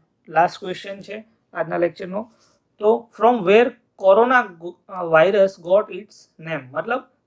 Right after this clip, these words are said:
કોરોના વાયરસને એનું નામ ક્યાંથી મળ્યું? તો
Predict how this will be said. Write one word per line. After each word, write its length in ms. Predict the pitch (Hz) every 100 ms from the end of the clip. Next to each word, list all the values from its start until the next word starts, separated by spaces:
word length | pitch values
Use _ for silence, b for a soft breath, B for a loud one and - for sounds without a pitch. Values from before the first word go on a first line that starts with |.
| _
કોરોના 400 | - 180 202 220
વાયરસને 540 | 202 180 196 - 220 226 _ _ _ -
એનું 180 | 185 190
નામ 200 | 175 180
ક્યાંથી 360 | 180 160 -
મળ્યું? 400 | 151 135 131 143 _ _ _ _ _ _ _ _
તો 320 | 151 151 175